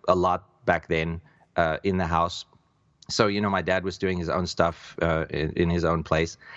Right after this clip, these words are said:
And then we sat down and, and we listened for an ho-, a whole afternoon.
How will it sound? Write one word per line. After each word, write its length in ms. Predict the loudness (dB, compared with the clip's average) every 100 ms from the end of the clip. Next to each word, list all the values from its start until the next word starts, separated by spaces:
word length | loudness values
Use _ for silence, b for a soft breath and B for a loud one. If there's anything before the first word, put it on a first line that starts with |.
| B B
And 160 | 2
then 180 | 2 2
we 120 | 0
sat 280 | 0 0 2
down 280 | 0 2 0
and, 320 | -2 -2 -4
and 180 | -2 0
we 280 | 0 0 0
listened 440 | 0 0 0 0 -2 _ _ _ -6
for 180 | 2 2
an 60 | 4
ho-, 200 | 0 0
a 200 | 0 2
whole 240 | 2 2
afternoon. 680 | 0 -2 -2 0 -2 -4